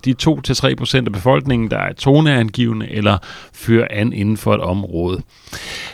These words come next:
Det er fordi, at jeg har fundet en artikel fra Politiken i to tusind og seksten, der handler om, at vi rejser ud som aldrig før, og at rejsen er identitetsgivende for os.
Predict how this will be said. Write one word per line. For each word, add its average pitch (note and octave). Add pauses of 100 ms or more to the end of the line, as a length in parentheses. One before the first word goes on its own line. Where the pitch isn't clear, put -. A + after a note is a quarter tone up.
Det C#3+
er -
fordi, F#3
at D#3+
jeg D#3+
har E3
fundet D#3
en C3+
artikel C3+
fra G#2+
Politiken C#3
i B2
to A2+
tusind G#2+
og F#2
seksten, G#2+
der A2+
handler B2+
om, A#2
at G#2+
vi A2+
rejser G#2+
ud D#3+
som C#3 (100)
aldrig C3
før, - (300)
og C3+
at A#2
rejsen A#2+
er G2 (140)
identitetsgivende B2+
for F#2+
os. -